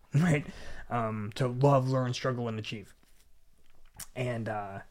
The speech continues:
and, but it's the same thing for people that read, just reading, um, or, or, or actively participating in a, in a hobby, you know, every day. And that's the study that I wrote was, like, an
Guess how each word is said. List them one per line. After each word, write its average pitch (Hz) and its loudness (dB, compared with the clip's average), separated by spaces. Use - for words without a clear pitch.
and, 147 4
but 143 4
it's 139 0
the 147 2
same 156 4
thing 143 4
for 131 -4
people 131 -4
that 113 0
read, 120 0
just 151 2
reading, 123 2
um, 117 0
or, 123 0
or, 131 0
or 123 2
actively 131 2
participating 127 -2
in 135 2
a, 117 -2
in 131 2
a 120 2
hobby, 117 -2
you 113 -6
know, 107 -6
every 127 2
day. 107 -8
And 131 0
that's 127 -2
the 135 -2
study 156 2
that 135 6
I 120 4
wrote 117 0
was, 107 -4
like, 98 -8
an - -12